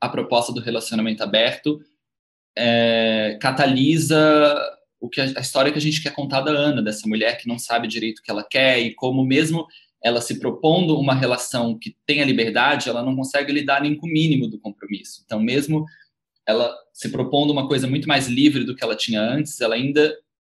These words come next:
se incomoda com, com a regra que tem, com o lugar que o Arthur ocupa na vida dela, quando o Arthur invade a vida dela, mesmo, mesmo, é,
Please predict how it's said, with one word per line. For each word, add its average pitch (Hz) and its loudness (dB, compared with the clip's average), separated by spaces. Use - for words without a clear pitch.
se - -2
incomoda 143 4
com, 160 -2
com 156 0
a 156 4
regra 156 2
que 156 -4
tem, 147 2
com 131 -8
o 127 -4
lugar 131 0
que 147 0
o 139 4
Arthur 156 -2
ocupa 156 0
na 131 0
vida 131 -2
dela, 131 4
quando 117 -6
o 113 -2
Arthur 139 -4
invade 123 -2
a 117 -6
vida 110 -4
dela, 127 0
mesmo, 123 -6
mesmo, 123 -4
é, 107 0